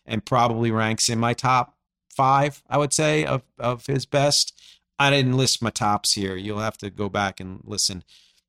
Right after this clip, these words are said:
Read the transcript if anybody makes one. A couple years later, he's like, "Oh, I need, I, now I've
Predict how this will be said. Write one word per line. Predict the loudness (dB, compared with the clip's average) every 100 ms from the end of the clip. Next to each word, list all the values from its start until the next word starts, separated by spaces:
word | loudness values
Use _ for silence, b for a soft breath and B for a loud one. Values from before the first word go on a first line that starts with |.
| 0
Read | 2 4
the | 2
transcript | 2 4 4 2 0 -2 -6
if | -6
anybody | -4 0 0
makes | 0 0 -2
one. | -4 -6
A | -14 -20 -20 _ _ _ -4
couple | 0 2
years | 4 4 4
later, | 6 6 6
he's | 4
like, | 2 2
"Oh, | 4
I | 6 6
need, | 4 0 0
I, | 0 2 0
now | 2 2 2
I've | 0 -4